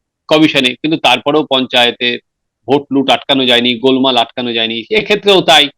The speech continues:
তিনি এখানে আসার পর যেটা হবে, সেটা আলটিমেট যেটা হবে, ডিজি বা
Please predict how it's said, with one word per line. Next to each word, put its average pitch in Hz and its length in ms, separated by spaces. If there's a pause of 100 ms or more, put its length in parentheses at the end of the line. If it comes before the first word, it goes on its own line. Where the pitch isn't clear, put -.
(360)
তিনি 156 240
এখানে 156 460
আসার 147 340
পর 139 220
যেটা 135 220
হবে, 131 420 (140)
সেটা 127 180 (600)
আলটিমেট 139 360
যেটা 135 180
হবে, 135 220
ডিজি 135 640
বা 127 360